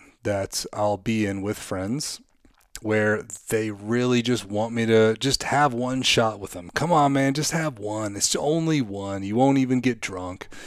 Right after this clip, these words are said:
Or, you know, like, I'll, I'll be hanging out with some friends who may be smoking and they, you know, they, they, they pass the blunt to me or whatever. And,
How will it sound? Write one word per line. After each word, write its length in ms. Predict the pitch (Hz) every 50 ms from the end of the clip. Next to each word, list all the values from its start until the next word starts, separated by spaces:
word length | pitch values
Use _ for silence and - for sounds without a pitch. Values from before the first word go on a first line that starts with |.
| - - - - - - - - - -
Or, 280 | - 101 101 101 101 98 160
you 140 | 135 123 113
know, 160 | 110 107 104
like, 200 | 104 101 95 -
I'll, 300 | 110 110 107 107 107 -
I'll 200 | - 113 107 104
be 340 | 104 107 110 107 107 107 104
hanging 240 | - 127 123 117 110
out 100 | 107 104
with 100 | 98 -
some 180 | - 110 98
friends 480 | - - - 101 101 101 101 104 104 -
who 80 | - 107
may 160 | 101 101 98
be 140 | 95 104 101
smoking 640 | - - - 98 95 101 - - 101 98 98 98
and 140 | 95 95 101
they, 240 | 104 101 98 101 -
you 120 | 127 120
know, 120 | 101 90 92
they, 200 | 104 104 101 101
they, 300 | - - 104 98 95 92
they 200 | - 113 104 104
pass 380 | - - 120 113 110 - -
the 80 | - 110
blunt 400 | 95 110 110 107 104 107 98 -
to 120 | - -
me 240 | 113 107 104 101 101
or 80 | 101 98
whatever. 460 | 98 101 101 101 101 101 104 104 101
And, 220 | 92 90 90 -